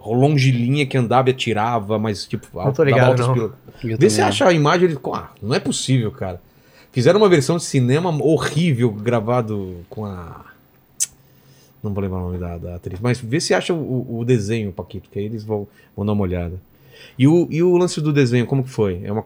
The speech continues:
Speaker 1: é a criação de quem? É, o projeto é de quem?
Speaker 2: É do Juliano, né? O irmão de Jorel, né?
Speaker 1: É.
Speaker 2: É do Juliano, é uma coisa bem, bem antiga, assim, uma ideia dele, né?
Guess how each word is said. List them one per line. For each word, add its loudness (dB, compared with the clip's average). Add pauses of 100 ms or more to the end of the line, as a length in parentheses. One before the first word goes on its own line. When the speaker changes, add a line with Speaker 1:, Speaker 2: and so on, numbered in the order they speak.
(120)
Speaker 1:
é -10
a -8
criação -2
de 2
quem? 0
É, -6
o -8
projeto -6
é -6
de -10
quem? -8 (680)
Speaker 2:
É -2
do 2
Juliano, 2
né? 0
O -2
irmão 2
de 2
Jorel, 4
né? -2
Speaker 1:
É. -2 (540)
Speaker 2:
É -10
do -10
Juliano, 0
é -2
uma -6
coisa -2
bem, -2 (1600)
bem 4
antiga, 0
assim, -4
uma -2
ideia -2
dele, -2
né? -4